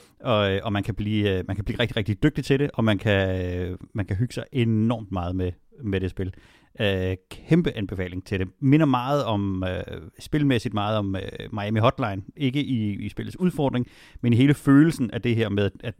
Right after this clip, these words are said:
det eneste, du skal, det er, at du skal bare tonse fremad og massakrere folk i vildskab. Det er sgu meget godt nogle gange.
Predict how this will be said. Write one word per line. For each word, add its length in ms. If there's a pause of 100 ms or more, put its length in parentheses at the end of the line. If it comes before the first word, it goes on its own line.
(120)
det 160
eneste, 320
du 60
skal, 320
det 80
er, 40
at 80
du 60
skal 140
bare 240
tonse 280
fremad 360
og 100
massakrere 680
folk 280
i 140 (120)
vildskab. 440 (600)
Det 60
er 20
sgu 120
meget 180
godt 140
nogle 120
gange. 180